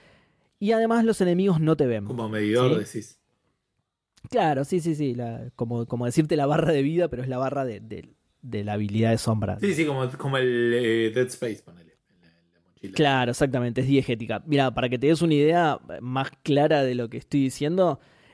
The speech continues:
Speaker 1: es, vos tenés el, el diseño sobre la capa, te-, tenés como un dibujo sobre la capa y ese dibujo es el que se va gastando cuando se te gasta la, la barra de sombra. Pero el personaje, cuando estás en estas sombras, el personaje queda completamente negro, ¿sí? Se ve solamente eso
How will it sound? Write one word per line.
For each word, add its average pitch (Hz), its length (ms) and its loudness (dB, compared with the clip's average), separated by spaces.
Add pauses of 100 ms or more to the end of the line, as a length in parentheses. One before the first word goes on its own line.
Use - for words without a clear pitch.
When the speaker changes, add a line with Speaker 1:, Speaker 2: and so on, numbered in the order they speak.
(100)
Speaker 1:
es, 143 260 -2 (120)
vos 135 200 0
tenés 143 300 2
el, 131 280 -4 (380)
el 135 200 -2
diseño 160 760 0
sobre 117 320 -4
la 117 100 -4
capa, 165 460 0 (560)
te-, 110 100 -8
tenés 104 600 -12
como 104 160 -10
un 113 80 -6
dibujo 143 360 2
sobre 127 220 -4
la 135 100 0
capa 156 240 0
y 139 160 0
ese 147 180 -2
dibujo 131 340 0
es - 80 -8
el 117 80 -6
que 110 80 -6
se 113 100 -6
va 113 140 2
gastando 113 380 -2
cuando 104 160 -2
se 107 80 -10
te 98 80 -6
gasta 107 240 -6
la, - 260 -8
la 120 100 -2
barra 110 220 0
de 101 80 -2
sombra. 104 280 -8 (160)
Pero 127 140 0
el 123 60 2
personaje, 170 480 0
cuando 123 200 -2
estás 160 220 0
en 170 60 4
estas 160 240 -2
sombras, 180 520 0 (240)
el 135 100 -6
personaje 143 340 0
queda 151 180 2
completamente 143 680 0
negro, 110 360 -8
¿sí? 143 220 -4
Se 143 140 -2
ve 135 100 2
solamente 139 540 2
eso 202 320 0